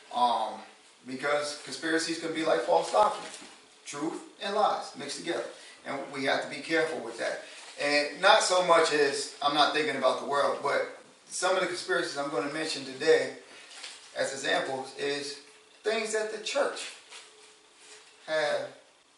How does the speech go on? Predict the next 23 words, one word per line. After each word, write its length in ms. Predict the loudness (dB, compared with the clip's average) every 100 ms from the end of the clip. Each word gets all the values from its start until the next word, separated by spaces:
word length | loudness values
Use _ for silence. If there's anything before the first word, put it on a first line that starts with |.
| _ _ _ -16
engaged 420 | -2 2 2 2 -8 -14 -20 -20 -20 -20 -10
in. 40 | -2
And 80 | 4
not 140 | 6
only 240 | 8 8 8
that, 200 | 8 6 0 -4
what 160 | 2 6
I've 160 | 6
noticed 360 | 6 6 6 4
is 460 | 2 2 0 -4 -10 -20 -20 -20 -20 -20 -20 0
that 280 | 6 6 6 0 -12 -20 -20 -14
a 40 | 0
lot 320 | 8 10 10
of 360 | 4 0 -8 -10 -18 2
pastors, 420 | 6 8 6 -2
churches 560 | 0 2 2 0 -6 -6
itself 520 | -6 2 8 8 8 0
are 40 |
starting 380 | 0 4 4 2 -6 -10 -14 -14
to 240 | -4 -2 -2 -6 -10
teach 380 | -6 -6 -6 -12 -16 -20 -12
about 260 | 0 0 0
conspiracies 720 | -6 -8 -6 -6 -8 -10 -12